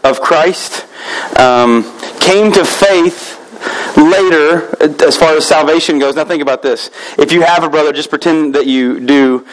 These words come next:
if you don't. But if you have a brother, now here's the twist. You ready? He's Jesus. How long would it take you? You see what I mean?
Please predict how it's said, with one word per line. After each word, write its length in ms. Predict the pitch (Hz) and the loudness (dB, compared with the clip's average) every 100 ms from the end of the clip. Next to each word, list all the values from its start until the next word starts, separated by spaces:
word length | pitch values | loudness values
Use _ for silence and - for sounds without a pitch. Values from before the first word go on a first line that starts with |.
| - | -2
if 200 | - 135 | 0 2
you 80 | 135 | 2
don't. 420 | 139 135 123 - - - - - | 2 2 0 -4 -16 -18 -18 0
But 520 | 147 135 - - - | 2 2 -2 -8 0
if 120 | 151 | 2
you 120 | 170 160 | 4 4
have 240 | 165 170 | 4 2
a 80 | 165 | 2
brother, 400 | 160 151 147 139 | 2 2 0 0
now 360 | 143 143 135 147 | -2 -2 -4 -2
here's 240 | 156 143 | -2 -2
the 80 | 139 | -4
twist. 380 | - 127 - 123 | 0 0 0 0
You 60 | |
ready? 260 | 123 131 123 - - - - - - - | 2 0 -6 -16 -20 -20 -20 -20 -16 2
He's 240 | - 147 | 4 4
Jesus. 560 | 135 117 98 92 - - - - - - - - - - - - - | 2 2 2 0 -4 -12 -14 -16 -10 -8 -8 -8 -8 -6 -4 -4 0
How 180 | 160 | 2
long 280 | 175 175 170 | 4 2 2
would 100 | 170 | 2
it 80 | 160 | 2
take 320 | 185 170 - | 2 2 0
you? 200 | 139 104 - - | 0 -2 -6 -6
You 60 | 151 | -2
see 140 | 185 | 2
what 100 | 175 | 2
I 20 | |
mean? 340 | 175 180 175 | 2 0 -2